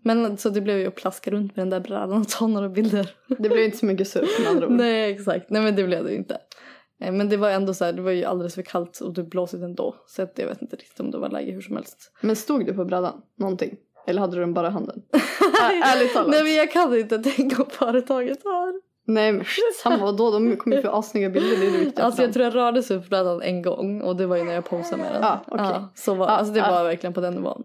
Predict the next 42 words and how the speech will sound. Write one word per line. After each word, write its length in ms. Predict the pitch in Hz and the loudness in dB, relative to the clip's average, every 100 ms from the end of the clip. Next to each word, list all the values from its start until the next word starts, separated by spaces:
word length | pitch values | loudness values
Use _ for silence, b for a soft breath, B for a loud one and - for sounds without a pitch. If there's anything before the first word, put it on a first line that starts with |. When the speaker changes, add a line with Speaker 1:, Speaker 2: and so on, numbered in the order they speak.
| - | -4
Speaker 2:
Men 140 | 220 | 0
det 60 | 233 | 2
här 100 | 247 | 2
är 40 | |
utan 220 | 247 240 | 2 0
filterpodden. 720 | 226 220 226 220 220 202 226 | 0 0 0 0 0 0 2
Speaker 1:
Ja, 240 | 240 202 262 | 2 2 2
men 240 | 220 233 | 2 2
precis. 640 | 226 214 - - - 269 - | 2 0 -4 -4 -8 -6 -2
Ja, 60 | 214 | 0
men 120 | 214 | 0
det 120 | 208 | -2
får 100 | 190 | -2
vara 140 | 185 | -4
så 140 | 190 - | -2 -4
ibland. 340 | 92 - 214 - | -4 -6 -8 -4
Speaker 2:
Mm. 280 | 214 208 202 - _ _ - | -2 -2 -4 -8 _ _ -8
Speaker 1:
Eh, 260 | 208 202 196 | -4 -2 0
nej, 140 | 233 240 | 2 2
men, 360 | 247 240 233 | 2 2 2
eh, 60 | 226 214 | 2 2
jag 140 | 214 220 | 2 2
var 80 | |
dock 220 | 233 262 - | 2 0 -2
alltid 320 | 214 190 190 | -4 -4 -2
där 340 | 220 - 226 - | -2 -2 -6 -8
när 160 | 196 190 | -4 -2
de 260 | 185 190 | -2 -6
surfade. 480 | - 185 - - 208 - _ B B B B B B _ | -6 -10 -8 -8 -8 -12 _ B B B B B B _
Speaker 2:
Ja, 300 | 214 233 214 247 | -2 0 0 0
det 180 | 226 240 | 2 4
var 60 | 233 | 4
ju 60 | |
Speaker 1:
På 60 | 233 | 2
Speaker 2:
bra. 200 | 196 247 | 2 2
Speaker 1:
s-, 140 | 226 - | 2 0
satt 180 | 247 | 0
på 60 | 226 | 0
stranden. 440 | 202 - 233 226 | -2 0 0 2
Speaker 2:
Och 140 | 233 262 | 0 2
kolla 220 | 254 247 | 2 2
på. 340 | 233 277 220 | 2 2 4